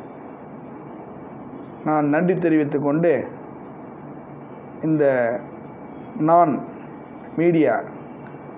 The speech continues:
அவர்களுக்கு இந்த நிகழ்ச்சியை பேட்டியாக எடுத்துக்கொண்டதுக்கு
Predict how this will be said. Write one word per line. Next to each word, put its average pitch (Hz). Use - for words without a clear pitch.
அவர்களுக்கு 147
இந்த 151
நிகழ்ச்சியை 160
பேட்டியாக 143
எடுத்துக்கொண்டதுக்கு 147